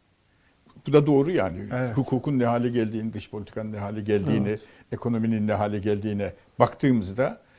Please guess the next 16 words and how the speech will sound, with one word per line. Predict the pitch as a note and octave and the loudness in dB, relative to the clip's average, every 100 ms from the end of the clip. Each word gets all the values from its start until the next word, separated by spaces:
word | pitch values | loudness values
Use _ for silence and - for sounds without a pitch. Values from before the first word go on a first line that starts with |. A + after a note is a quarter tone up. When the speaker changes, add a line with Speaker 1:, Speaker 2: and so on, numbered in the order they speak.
| - - _ - | -20 -20 _ -4
Speaker 1:
Türkiye'yi | D#3+ - D#3 D3 C3+ | -4 2 4 4 6
bu | D#3 | 6
hale | D3+ D3 | 8 6
getiren, | A#2+ A#2+ A2 A2 A#2+ | 2 0 -2 -4 -4
bu | |
sıkıntılara | A#2 - C3 A#2 B2 A#2+ | -8 -4 -4 0 2 2
getiren | A#2 G#2 B2 A2 | 0 -4 -4 -6
politikaların | A2+ G#2 - A#2 A2+ A#2 G#2+ | -6 -8 -6 -4 -4 -4 -2
devamında | A#2 A#2+ A#2+ B2 A#2+ A#2 | 0 0 -2 0 0 0
da | |
inat | G2+ A2+ C3+ A2+ | -2 -2 -2 -4
edildiğine, | G2 F#2+ G2 F#2+ F2+ G2 | -10 -12 -12 -12 -12 -14
ısrar | - A2+ | -10 -8
edildiğine | A2+ G2 F#2 F#2+ F#2+ | -6 -8 -12 -12 -12
bakıldığımızda, | G2 G#2+ G2 F#2+ F2 E3+ C4 _ _ - _ | -14 -14 -14 -16 -14 -14 -14 _ _ -20 _
e, | - | -8